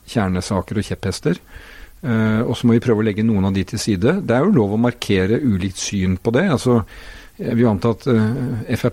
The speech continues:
P mener fortsatt det de gjør om skattepolitikk, og jeg mener det jeg gjør. Eh, men, men det er ikke sikkert de debattene må tas akkurat nå.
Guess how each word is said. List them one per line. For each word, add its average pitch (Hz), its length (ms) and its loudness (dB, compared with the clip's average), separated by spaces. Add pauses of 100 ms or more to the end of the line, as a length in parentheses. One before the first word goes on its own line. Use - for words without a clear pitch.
P 123 80 4
mener 110 320 4
fortsatt 107 380 0
det 101 100 2
de 104 80 2
gjør 98 240 2
om 104 80 -2
skattepolitikk, 98 720 -4
og 113 80 2
jeg 107 80 2
mener 104 240 2
det 98 160 0
jeg 95 160 2
gjør. 165 180 0 (520)
Eh, 113 180 0
men, 117 260 4
men 120 300 4
det 120 80 0
er - 80 -4
ikke - 160 -4
sikkert 101 320 -6
de 95 160 0
debattene 104 400 0
må 107 80 2
tas 107 320 -2
akkurat 107 240 -2
nå. 135 160 4